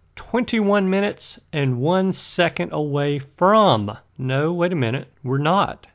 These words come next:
We are two hundred and twenty-six days, eleven hours, twenty minutes, and fifty-three seconds away from opening day of spring turkey season in Alabama. So, again, you may be asking,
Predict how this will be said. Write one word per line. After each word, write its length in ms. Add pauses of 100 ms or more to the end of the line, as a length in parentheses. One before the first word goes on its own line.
We 180
are 100
two 340
hundred 460
and 200
twenty-six 760
days, 680 (260)
eleven 480
hours, 540 (380)
twenty 500
minutes, 580 (120)
and 220
fifty-three 920
seconds 640
away 460
from 800 (220)
opening 500
day 420 (260)
of 120
spring 340
turkey 360
season 500 (180)
in 100
Alabama. 680 (140)
So, 600 (160)
again, 600
you 140
may 180
be 160
asking, 520